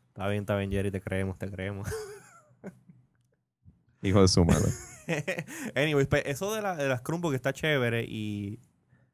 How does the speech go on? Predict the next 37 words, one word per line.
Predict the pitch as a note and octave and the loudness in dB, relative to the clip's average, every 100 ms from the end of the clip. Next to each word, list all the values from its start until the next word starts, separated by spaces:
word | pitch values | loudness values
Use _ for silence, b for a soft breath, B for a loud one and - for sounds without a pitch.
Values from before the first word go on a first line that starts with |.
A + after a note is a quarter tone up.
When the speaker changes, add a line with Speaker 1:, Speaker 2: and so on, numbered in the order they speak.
| _ - | _ 0
Speaker 1:
salieron | B2 B2 F3+ | 4 4 2
ya | C#3+ D3+ | 4 4
hoy | D3 D#3+ | 4 4
a | D#3+ | 4
la | A2+ | 4
venta, | A2+ A2 G2+ | 2 -2 -4
¿no? | C#3 - | -6 -4
Speaker 2:
Sí, | - B2+ G#2+ - _ | 6 8 8 2 _
hoy | A#2+ C#3+ | 6 8
a | E3 | 10
la | E3 | 10
venta, | D#3+ F3+ G3 G3+ F#3 F#3 | 10 8 8 8 8 6
eh, | B2+ B2 B2 A#2+ | 8 10 10 8
se | A#2+ | 6
supone | B2 B2 D3 | 6 6 8
que | |
a | C#3+ | 6
través | C3+ C3+ | 8 6
de | A#2 B2 | 8 6
Amazon | C#3 E3 E3 | 6 6 6
las | D3 | 4
puedes | C#3 C#3+ | 6 8
ordenar. | C#3 C#3 B2+ C#3 E3 G3 _ - | 8 8 6 2 2 -4 _ 2
Hay | A2+ | 4
dos | A2+ B2+ | 6 6
modelos, | C3 B2 C3 D3+ C#3 | 8 8 8 8 6
hay | A#2 | 4
una | A2+ A#2+ B2 A#2 A2 G#2 F#2+ | 4 4 6 6 6 4 4
que | G#2+ | 4
hace | G#2 G#2+ | 4 4
Samsung | A#2+ C#3+ - D3 | 6 6 4 4
y | A#2+ | 6
una | A2+ | 6
que | A2+ | 8
hace | A2 G#2 G#2+ A2 A2+ | 8 6 4 6 6
Acer. | C3 G#2+ | 6 4
Speaker 1:
Acer. | F#2+ G2+ G2 | 2 0 -6